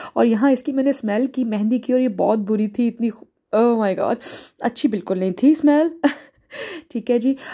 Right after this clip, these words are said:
अब हमने दरमियान में से center में से mark करना। और यहाँ पे मेरी मत तवज्जी हुई है, मैंने gloves नहीं पहने, so gloves पहले पहन लिए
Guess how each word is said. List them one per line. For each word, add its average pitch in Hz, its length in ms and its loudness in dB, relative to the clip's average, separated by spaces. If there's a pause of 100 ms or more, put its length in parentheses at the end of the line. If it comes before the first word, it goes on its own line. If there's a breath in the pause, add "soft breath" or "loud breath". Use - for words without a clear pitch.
(200 loud breath)
अब 254 160 0
हमने 285 320 6
दरमियान 220 380 0
में 233 100 0
से 240 160 -4
center 202 320 -4
में 220 100 -2
से 214 120 -6
mark 196 260 -4
करना। 208 240 -2
और 208 80 2
यहाँ 196 300 -2
पे 208 120 -2
मेरी 190 200 -2
मत 185 200 -4
तवज्जी 190 340 -4
हुई 185 160 0
है, 190 80 0
मैंने 180 220 -2
gloves 202 380 -6
नहीं 196 160 0
पहने, 180 340 -2
so 190 200 -6
gloves 220 220 2
पहले 240 240 2
पहन 202 260 0
लिए 240 280 2